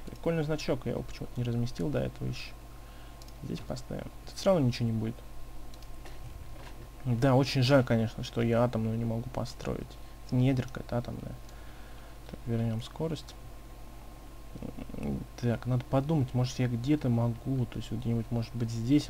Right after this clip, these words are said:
Там она не даёт же загрязнения воздуха совершенно. То есть, м, по, по идее, по идее,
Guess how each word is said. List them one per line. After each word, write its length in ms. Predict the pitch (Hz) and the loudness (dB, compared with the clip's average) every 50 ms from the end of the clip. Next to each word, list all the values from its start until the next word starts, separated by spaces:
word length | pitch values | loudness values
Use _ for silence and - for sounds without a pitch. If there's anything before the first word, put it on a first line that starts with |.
| 120 110 | -2 0
Там 200 | - 117 120 120 | 2 2 4 4
она 160 | 123 127 135 135 | 6 6 6 6
не 120 | 139 135 | 4 6
даёт 220 | 143 156 160 147 | 6 6 6 6
же 260 | 120 117 120 113 113 110 | 4 4 4 4 4 4
загрязнения 560 | 117 113 110 123 123 - 143 139 131 120 113 | 2 0 0 -2 -2 0 2 2 4 4 4
воздуха 380 | 113 127 131 120 117 - - | 4 4 2 2 0 -2 -4
совершенно. 760 | 110 - - 110 120 - - - - - 131 135 139 127 117 120 - - - - - - - - - - - - - - - | -6 -4 -4 -4 -4 -4 -4 -4 0 2 2 2 2 2 0 -2 -4 -10 -14 -14 -14 -14 -14 -14 -14 -14 -12 -12 -12 -12 -10
То 60 | - | -10
есть, 200 | - - - - - - - - | -10 -8 -8 -8 -8 -8 -6 -4
м, 200 | - 120 - - - - - | -4 -4 -4 -4 -6 -6 -2
по, 60 | - 120 - - - | 0 0 0 0 0
по 180 | - 127 123 120 | 2 4 4 4
идее, 720 | 117 123 - 131 131 147 160 170 170 156 135 117 - - - - | 2 0 0 2 6 6 8 8 8 8 8 6 4 2 -2 -2
по 180 | 117 117 117 113 | 0 2 2 2
идее, 640 | 120 123 - - 120 120 117 117 113 110 110 113 | 0 -4 -4 0 2 4 4 4 4 2 0 -2